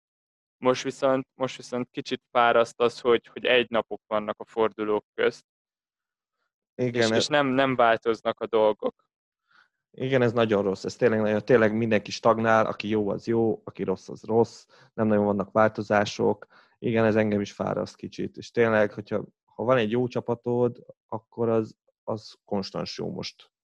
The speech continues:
Speaker 2: magyarul. Nem is nagyon kell változtatni. És akkor tényleg vannak azok a rossz játékosok, azok, mint a Son,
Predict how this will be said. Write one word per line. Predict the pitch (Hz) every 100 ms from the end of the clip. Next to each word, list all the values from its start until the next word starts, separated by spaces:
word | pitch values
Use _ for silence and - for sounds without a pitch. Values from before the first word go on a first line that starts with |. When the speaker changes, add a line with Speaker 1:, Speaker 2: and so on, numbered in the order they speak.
| _
Speaker 2:
magyarul. | 98 107 101 98 87
Nem | 120
is | 113
nagyon | 117 110
kell | 110 107
változtatni. | 107 101 - - 92 - 104 - - _ _
És | -
akkor | 120
tényleg | 135 123 110
vannak | 117 113 107
azok | 104 104
a |
rossz | 110 143
játékosok, | 147 135 120 131 143 131
azok, | 120 123 -
mint | 107 104
a |
Son, | - 117 113 120